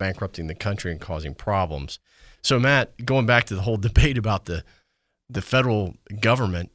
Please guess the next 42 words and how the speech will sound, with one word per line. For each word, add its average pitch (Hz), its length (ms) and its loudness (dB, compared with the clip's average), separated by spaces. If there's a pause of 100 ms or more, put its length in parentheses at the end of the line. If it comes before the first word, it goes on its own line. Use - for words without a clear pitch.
and 95 240 -4
what 113 160 -2
their 104 160 0
role 104 240 0
should 92 320 -6
be, 113 260 0
why 131 680 0
are 123 240 -2
none 120 220 0
of 120 100 -6
these 120 220 -2
Republican 110 480 -4
presidential 107 460 -2
candidates 104 520 -4
just 90 180 -6
looking 110 280 -2
at 92 80 -6
these 95 240 -6 (500)
questioners 92 640 0
during 104 220 -4
the 95 60 -4
debates 98 420 -4
and 95 80 -6
the - 60 -8
forums 123 300 -4
and 98 80 -4
saying, 107 380 -2 (140)
"Hey, 127 380 0 (920)
that's 139 300 4
not 139 360 4
a 123 100 0
role 131 340 4
of 117 80 -2
the 117 100 -4
federal 131 280 0
government. 131 400 0 (380)
I'm 139 120 0
going 139 200 0
to 117 60 0
shut 139 260 2
it 120 80 -6
down"? 139 340 -2